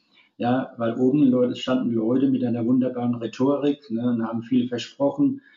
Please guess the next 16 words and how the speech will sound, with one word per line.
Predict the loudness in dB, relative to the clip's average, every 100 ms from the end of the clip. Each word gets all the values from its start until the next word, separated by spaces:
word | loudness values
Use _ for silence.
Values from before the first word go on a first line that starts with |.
| _
haben | -6 -2
die | 0
Leute | 2 0
begeistern | 0 -2 -2 -2 0 0
können | 2 0
mit | 2
ihren | 0 0
Reden, | 0 2 2 0
das | -2 -2
war | 0
ja | 0
im | 0
letzten | -2 0 0
Jahr | 0
genauso, | 0 0 0 0 0 -2 -6 -16 -20 -20 -20 _ _ _
und | 0 2 0 -10